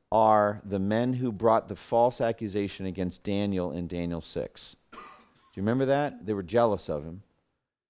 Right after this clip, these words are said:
because Darius the Mede had put him in charge of position of power. So they determined to destroy him politically, right? And they, they scoured through his private life and through his public life,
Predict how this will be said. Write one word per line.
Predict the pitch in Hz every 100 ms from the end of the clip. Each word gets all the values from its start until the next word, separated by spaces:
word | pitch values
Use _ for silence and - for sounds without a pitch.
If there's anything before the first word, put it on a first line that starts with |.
| _
because | 101 - 92
Darius | 82 110 120 127 123
the | -
Mede | 123 104 101
had | 98 82
put | 123 123
him | 123
in | 127
charge | 120 107 85 82
of | 87 -
position | 92 95 101 110
of | 110
power. | - 95 64 - _ _ _ _
So | - 104
they | 113 143
determined | 147 127 143 131 117
to | 107
destroy | 95 92 - 120 113 104
him | 87 60 - _
politically, | 98 92 80 - 58 -
right? | - 87 135 - _ _ _ _ _ _ _ _ _ -
And | 104
they, | 110 110 98 _ _
they | - 107 104 98 _
scoured | - - - 135 143 160 156 151
through | - 131 135
his | 127 117
private | - 113 107 85
life | 92 69 - - _ _ _ _ _ _ _ _ _ -
and | 98 92
through | 110 104
his | 101 95
public | - 135 143 -
life, | 67 53 -